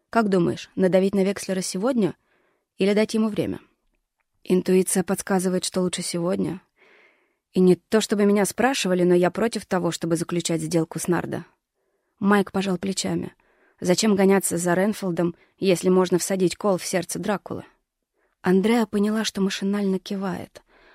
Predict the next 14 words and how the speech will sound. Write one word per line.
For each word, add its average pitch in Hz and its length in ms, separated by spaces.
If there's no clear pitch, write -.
Она 185 200
тоже 214 200
не 208 100
хотела, 202 380
чтобы 185 320
Нардо 185 340
хоть - 220
что-нибудь 175 480
сошло 175 360
с - 140
рук. - 320
Сравнение 185 640
с - 120
Ренфилдом 208 600